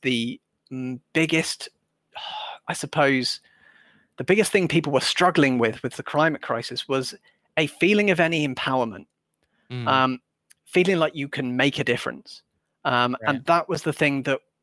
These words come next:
Speaker 1: we wanted Earthrising to give people that feeling of, you know, progression of, it's that feeling of, even though it takes twenty years, that twenty years can have an incredible effect. And, and by you making that happen, it shows that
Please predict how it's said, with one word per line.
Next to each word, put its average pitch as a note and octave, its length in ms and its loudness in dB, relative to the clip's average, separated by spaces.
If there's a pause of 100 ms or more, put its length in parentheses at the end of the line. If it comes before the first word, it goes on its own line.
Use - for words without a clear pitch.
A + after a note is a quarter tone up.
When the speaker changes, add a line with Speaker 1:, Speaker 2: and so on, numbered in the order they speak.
(160)
Speaker 1:
we C#3 200 0
wanted C#3 420 -2
Earthrising B2+ 600 0
to B2 80 -6
give C3 260 0
people A#2+ 300 -6
that A#2 160 -4
feeling A2+ 320 -2
of, - 180 -14
you A2 60 -10
know, A2+ 140 -8
progression C3 760 -4
of, A#2+ 320 2 (560)
it's C#3+ 160 -8
that C3+ 160 2
feeling C3+ 280 4
of, B2 320 2 (480)
even E3+ 360 2
though D3+ 180 6
it D3 140 2
takes - 340 0
twenty C#3 320 -2
years, A#2 560 0 (340)
that - 200 0
twenty D3+ 420 -4
years D3+ 300 2
can C#3 140 -4
have C#3+ 240 -2
an C#3 80 0
incredible C#3+ 580 0
effect. B2 500 -2 (100)
And, C3 200 -10
and C#3+ 280 -2 (220)
by C#3 160 2
you D3 360 0
making D3 340 0
that - 100 -2
happen, C#3+ 320 0
it C3 140 -2
shows C3 400 0
that C3 220 2